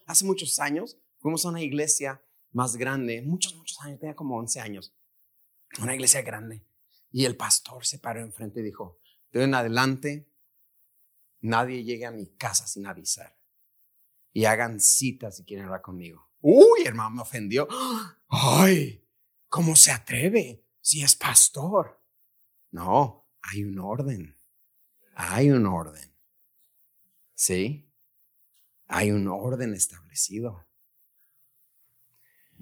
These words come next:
Crecimos con la idea que no, no, el, el pastor tiene que, si, si yo lo ocupo ahorita mismo, ahorita mismo. Y si no, no ama las ovejas.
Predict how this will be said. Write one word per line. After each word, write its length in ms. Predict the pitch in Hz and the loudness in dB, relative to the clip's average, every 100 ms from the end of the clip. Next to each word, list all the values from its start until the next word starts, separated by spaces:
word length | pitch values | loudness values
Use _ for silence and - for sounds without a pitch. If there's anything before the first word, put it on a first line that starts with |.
| - _ _ _ _ _ _ _ _ _ _ _ _ _ _ - - _ - | -20 _ _ _ _ _ _ _ _ _ _ _ _ _ _ -20 -20 _ -2
Crecimos 720 | 117 110 - 110 110 151 151 | 2 4 4 4 -2 -2 -4
con 120 | 135 | -10
la 60 | 110 | -10
idea 200 | 98 - | -10 -8
que 100 | 123 | -10
no, 240 | 101 120 | -10 -12
no, 160 | 127 135 | -12 -12
el, 160 | 143 - | -12 -10
el 140 | 101 | -8
pastor 540 | 95 110 - 127 170 175 | -4 -4 0 2 2 0
tiene 220 | 151 156 | -8 -6
que, 100 | 160 | 0
si, 300 | 143 147 120 | 0 2 0
si 160 | 120 | 0
yo 100 | 123 | 2
lo 120 | 147 180 | 4 4
ocupo 340 | 185 175 190 | 2 -2 -2
ahorita 300 | 175 165 170 | -2 -2 -4
mismo, 520 | 165 160 196 381 - _ _ | -4 -8 -10 -12 -16 _ _
ahorita 260 | 117 113 131 | -8 -4 -2
mismo. 500 | 131 107 90 - _ _ _ _ _ | -2 -6 -10 -20 _ _ _ _ _
Y 80 | - | -6
si 160 | - 127 | 0 6
no, 180 | 135 151 | 8 8
no 100 | 151 | 6
ama 160 | 147 | 0
las 220 | 139 110 | -2 -2
ovejas. 640 | 113 104 - 98 90 - | -4 -6 -10 -12 -10 -10